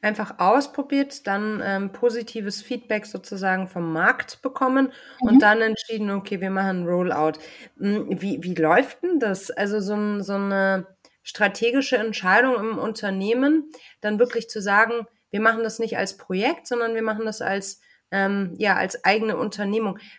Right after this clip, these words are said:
Speaker 1: Wie, wie kommt es zu so einer Entscheidung?
Speaker 2: Ähm, wir haben das tatsächlich begonnen als Projekt erst in einem Rahmen von einem größeren Wachstumsprogramm,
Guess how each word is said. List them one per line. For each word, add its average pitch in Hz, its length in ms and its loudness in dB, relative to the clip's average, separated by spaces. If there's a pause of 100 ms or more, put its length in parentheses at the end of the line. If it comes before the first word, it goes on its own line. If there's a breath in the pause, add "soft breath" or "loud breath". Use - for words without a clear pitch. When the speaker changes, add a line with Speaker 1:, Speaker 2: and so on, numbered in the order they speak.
Speaker 1:
Wie, 202 360 -8
wie 220 100 -10
kommt 277 300 0
es 285 140 -8
zu 214 120 -6
so 190 100 -2
einer 170 180 0
Entscheidung? 147 840 -4 (800 soft breath)
Speaker 2:
Ähm, 226 260 4
wir 226 120 2
haben 285 160 4
das - 140 -6
tatsächlich 269 560 0
begonnen 233 500 6
als - 240 -8
Projekt 180 480 -6
erst 196 340 -2
in 214 80 -4
einem 202 100 0
Rahmen 196 420 8
von 226 160 0
einem 202 80 -2
größeren 185 440 -6
Wachstumsprogramm, 254 1120 4